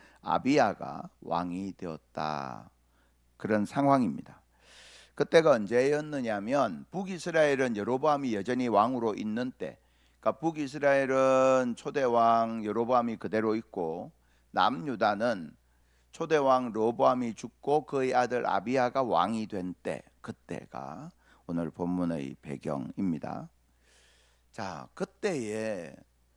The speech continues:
북이스라엘과 남유다 사이에 전쟁이 벌어집니다. 이것도 참 사실 비극이죠.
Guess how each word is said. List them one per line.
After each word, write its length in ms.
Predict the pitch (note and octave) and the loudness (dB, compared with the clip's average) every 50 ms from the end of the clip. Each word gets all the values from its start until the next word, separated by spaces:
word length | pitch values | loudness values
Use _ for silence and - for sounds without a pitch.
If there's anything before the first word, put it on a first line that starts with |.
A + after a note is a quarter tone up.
| _ _ _ _ _ _ _ _ _ - | _ _ _ _ _ _ _ _ _ -6
북이스라엘과 720 | D#3+ F#3+ F#3+ G#3+ F3+ G3+ G#3 F#3 F#3 F3+ F3 D#3 D#3 C#3 B2 | -6 -6 -6 -6 -4 -2 4 6 6 6 6 6 4 4 4
남유다 540 | G#2+ F2 F#2+ A#2+ C#3 D3+ D#3+ - D#3 D3+ | 2 -2 -2 -4 -6 -6 0 0 0 0
사이에 360 | D3 - D3+ C#3 C3 B2 A#2 G#2 | 0 -2 -2 -2 0 0 0 -2
전쟁이 540 | - - F#2+ F2+ F#2 F2 A#2+ B2+ C#3+ D3+ | -4 -8 -8 -8 -4 -2 -2 -2 -2 -4
벌어집니다. 640 | C#3+ - G2 D#2+ D#2+ - - - - - _ _ _ _ _ _ _ _ _ _ _ _ - - - _ _ - | -8 -10 -10 -12 -12 -14 -16 -20 -20 -20 _ _ _ _ _ _ _ _ _ _ _ _ -20 -20 -20 _ _ -16
이것도 260 | D3+ D#3+ - D3+ B2+ | -14 -10 -8 -8 -8
참 240 | - C3+ B2 A#2+ A#2+ | -6 -8 -8 -8 -8
사실 360 | - G#2+ G2 - A2+ A2 G2+ | -10 -12 -10 -8 -8 -8 -8
비극이죠. 840 | - - F#2+ - - F#2+ G2 G2 E2 - G#2+ G#2+ G2 - D2+ A#1 | -8 -10 -10 -8 -6 -6 -8 -8 -8 -8 -10 -10 -10 -10 -14 -16